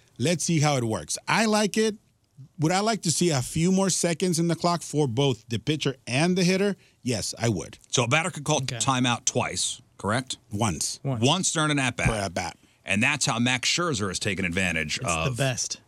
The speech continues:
Speaker 2: of the pitch clock. So a batter will call timeout. They'll step out. The clock will still be going. He's gotta be back in the box by eight seconds.
Speaker 1: Yep.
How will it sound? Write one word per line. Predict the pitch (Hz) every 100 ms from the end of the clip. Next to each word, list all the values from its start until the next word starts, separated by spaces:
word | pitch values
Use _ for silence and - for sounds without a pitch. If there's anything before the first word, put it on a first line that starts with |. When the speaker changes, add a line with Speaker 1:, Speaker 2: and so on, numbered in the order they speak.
| _ _ _ _ - -
Speaker 2:
of | 90
the | 87
pitch | 117 113
clock. | - 69 64 - - _
So | - 135
a |
batter | 104 131 156
will | 175 165
call | - 151
timeout. | 135 147 139 135 85 71 - _ _
They'll | 104 127
step | - 143 120
out. | 87 71 - - _
The | 95
clock | - 170 -
will |
still | - 165
be | 131
going. | 113 151 90 - _ _
He's | - 160
gotta | 165 139
be | 127
back | 101 147
in | 147
the |
box | 131 127 117
by | 113
eight | 101 113
seconds. | 120 95 - - -
Speaker 1:
Yep. | 82